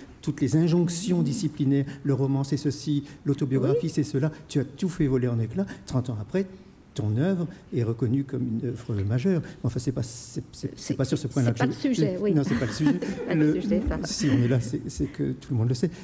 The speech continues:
Speaker 1: Euh, mais elle est reconnue comme une œuvre non seulement majeure, mais qui a une fécondité. Tu es quelqu'un qui a, dont les livres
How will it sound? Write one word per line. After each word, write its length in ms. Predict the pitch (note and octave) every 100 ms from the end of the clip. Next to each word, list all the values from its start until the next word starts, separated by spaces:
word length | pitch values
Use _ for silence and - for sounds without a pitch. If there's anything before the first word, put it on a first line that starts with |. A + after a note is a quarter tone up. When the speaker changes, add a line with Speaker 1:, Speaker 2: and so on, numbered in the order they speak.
| -
Speaker 1:
Euh, 120 | D3+ D#3 -
mais 240 | E3 D#3 -
elle 100 | C3+
est 60 |
reconnue 300 | C3+ C#3 C#3
comme 160 | D3 A#2+
une 160 | A#2+ D3+
œuvre 220 | F#3+ F3 - -
non 100 | D3
seulement 240 | C#3+ C#3 A#2+
majeure, 240 | B2+ F#3+
mais 120 | F3 D3+
qui 260 | - E3+ E3+ - - - -
a 280 | F3 G3+ E3 - -
une 100 | C#3
fécondité. 680 | - B2+ C#3 A#2 A2+ - - - - - - - -
Tu 260 | - B2+ B2
es 180 | C#3 F3+ B3 - - -
quelqu'un 520 | C#3+ - - F3 G3+ G3+
qui 220 | - C#3+
a, 140 | C#3+ F3+ - - - - -
dont 180 | A#2+ C#3+
les 160 | C#3+
livres 580 | A#2+ C3 A3 G3+ A2+ A#2